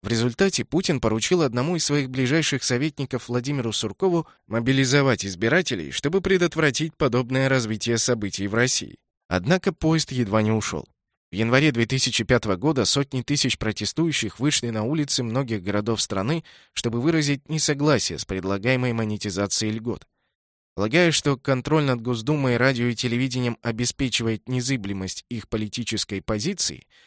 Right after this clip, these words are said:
чиновники признали, что не приняли в расчет возможную реакцию населения на проект реформ. Испугавшись, правительство быстро пошло на попятную. Сурков тем временем удвоил усилия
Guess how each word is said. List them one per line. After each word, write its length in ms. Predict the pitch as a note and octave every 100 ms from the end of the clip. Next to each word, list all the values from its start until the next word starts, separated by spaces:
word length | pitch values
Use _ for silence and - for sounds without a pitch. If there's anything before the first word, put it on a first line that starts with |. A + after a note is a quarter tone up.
| _ -
чиновники 520 | A2+ G3+ G#3 G3 F3
признали, 640 | D#3+ C3+ A#2+ D#3+ F3 D3 - _
что 240 | - -
не 160 | D#3+ E3
приняли 460 | D#3+ C#3 C3 A#2+ B2
в 100 | A2+
расчет 420 | A#2 - A#2+ B2+
возможную 580 | B2 G#2 G#2+ A2 A2+ G#2+
реакцию 440 | G#2 G#2 - G#2
населения 580 | F#2+ - F#2+ B2 C3+ C3
на 160 | B2
проект 400 | - A2 F2+ -
реформ. 460 | G#2 A#2+ - - - _ _ _ _ _
Испугавшись, 640 | - - G2 B2+ C3 A#2+
правительство 640 | - A2 A2+ C3+ C3 - B2
быстро 420 | F#2 C3 - C3
пошло 380 | - A2 - A#2
на 120 | A#2
попятную. 560 | G#2+ A2+ G2+ - - - _ _ _ -
Сурков 400 | F2+ - D3 C#3+
тем 200 | C3 B2
временем 380 | B2+ B2 B2 -
удвоил 480 | C3+ C3+ C#3+ G2+ F#2
усилия 480 | F2+ D3 D#3+ D3